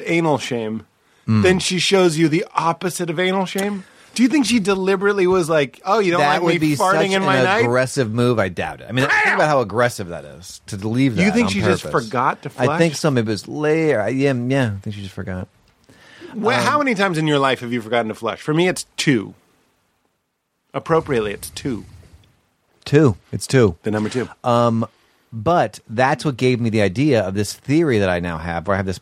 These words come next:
Speaker 2: power to destroy any kind of craziness in my head that thinks
Speaker 1: By feeding
Speaker 2: some
Speaker 1: in reality.
Speaker 2: person is, is a fantasy person.
Speaker 1: Yeah.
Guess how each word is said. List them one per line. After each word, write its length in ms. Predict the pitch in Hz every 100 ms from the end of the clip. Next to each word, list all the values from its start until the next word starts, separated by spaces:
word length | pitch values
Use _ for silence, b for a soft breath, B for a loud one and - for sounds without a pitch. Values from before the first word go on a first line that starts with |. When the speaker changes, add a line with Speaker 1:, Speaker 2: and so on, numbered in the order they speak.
| -
Speaker 2:
power 640 | - 156 175 101 78 73 -
to 260 | - 110 101
destroy 440 | 104 - 135 123 -
any 180 | 139
kind 140 | 143 131
of 100 | 98
craziness 680 | - 120 120 101 92 90 -
in 120 | 104
my 140 | 98
head 200 | 98 98
that 180 | 90 87
thinks 320 | 110 101 - _ b b b
Speaker 1:
By 120 | - 120
feeding 320 | - 143 135
Speaker 2:
some 100 | 131
Speaker 1:
in 20 |
reality. 240 | 117 110 147
Speaker 2:
person 300 | 156 - 120
is, 160 | 104
is 160 | 104 101
a 60 |
fantasy 480 | 95 - 123 117 -
person. 460 | 92 82 76 - -
Speaker 1:
Yeah. 340 | 101 110 95